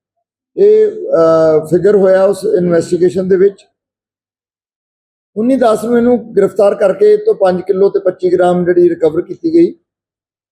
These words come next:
ਮੁੱਢਲੀ ਪੁੱਛਗਿੱਛ ਤੋਂ ਇਹ ਪਤਾ ਲੱਗਿਆ ਕਿ ਇਹਦੇ ਕ੍ਰਾਸ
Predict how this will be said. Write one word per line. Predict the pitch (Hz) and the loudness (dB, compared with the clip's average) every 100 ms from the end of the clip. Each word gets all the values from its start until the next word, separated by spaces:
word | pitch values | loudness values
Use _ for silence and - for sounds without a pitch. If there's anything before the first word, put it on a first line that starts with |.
| _ _ _ _ _ _ _ - | _ _ _ _ _ _ _ -4
ਮੁੱਢਲੀ | 190 226 269 220 | -2 0 -2 0
ਪੁੱਛਗਿੱਛ | 233 190 233 220 | -2 0 -2 2
ਤੋਂ | 233 | 2
ਇਹ | 247 | 2
ਪਤਾ | 226 214 | 0 2
ਲੱਗਿਆ | 214 180 214 | 2 0 0
ਕਿ | 220 | 2
ਇਹਦੇ | 226 | 0
ਕ੍ਰਾਸ | 233 196 214 | 0 0 0